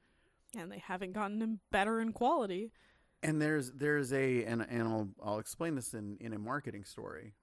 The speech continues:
Speaker 2: real quick, uh, as best as I can real quick, <laughs> to, to prove where, where we're headed right now.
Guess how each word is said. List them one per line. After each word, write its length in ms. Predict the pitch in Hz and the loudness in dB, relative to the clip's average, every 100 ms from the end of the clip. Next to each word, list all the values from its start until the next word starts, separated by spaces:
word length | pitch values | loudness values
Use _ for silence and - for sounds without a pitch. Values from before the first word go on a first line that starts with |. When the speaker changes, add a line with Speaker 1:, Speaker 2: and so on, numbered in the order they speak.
| _ | _
Speaker 2:
real 160 | 117 104 - | -12 -12 -10
quick, 320 | 95 87 - - | -8 -8 -12 -16
uh, 100 | 95 | -14
as 120 | 107 | -12
best 220 | - 113 | -12 -12
as 80 | 95 | -10
I 80 | 90 | -10
can 260 | - 101 | -8 -10
real 180 | - - | -10 -12
quick, 300 | - 107 117 - 120 - | -8 -6 -6 -6 -8 0
<laughs> 260 | 190 - 165 - - - _ _ | 0 0 -4 -4 -20 -20 _ _
to, 440 | - 139 131 127 - | -6 -2 0 0 -4
to 420 | - 135 123 120 110 _ | -4 0 0 0 -6 _
prove 540 | - 143 139 127 104 - _ _ _ _ _ _ | -6 -2 0 -2 -4 -14 _ _ _ _ _ _
where, 340 | 131 131 123 | 0 4 4
where 360 | 120 123 135 120 117 117 | 2 2 4 2 -2 -4
we're 140 | 117 | -2
headed 360 | 101 123 113 101 | 0 -2 -4 -4
right 220 | 98 98 | -8 -8
now. 240 | 95 110 | -12 -14